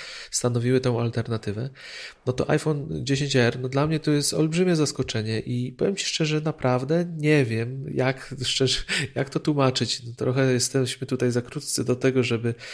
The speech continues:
e, wiedzieć, jakie tutaj decyzje strategiczne za tym stoją, ale wypuszczenie telefonu tańszego, no, jest on w cenie iPhone'a siódem, siódmego, ale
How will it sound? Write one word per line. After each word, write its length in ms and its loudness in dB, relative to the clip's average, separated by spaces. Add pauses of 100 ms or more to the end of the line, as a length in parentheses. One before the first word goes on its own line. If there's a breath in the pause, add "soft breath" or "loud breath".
(280 loud breath)
e, 360 2
wiedzieć, 580 0
jakie 240 2
tutaj 220 0
decyzje 680 0 (120)
strategiczne 680 -2
za 100 -2
tym 120 -4
stoją, 380 -4 (440 loud breath)
ale 200 4
wypuszczenie 600 0
telefonu 400 0
tańszego, 680 2
no, 120 -6 (460)
jest 180 6
on 80 0
w 100 -8
cenie 260 -2
iPhone'a 380 -6
siódem, 400 -6
siódmego, 520 -6 (560 loud breath)
ale 300 2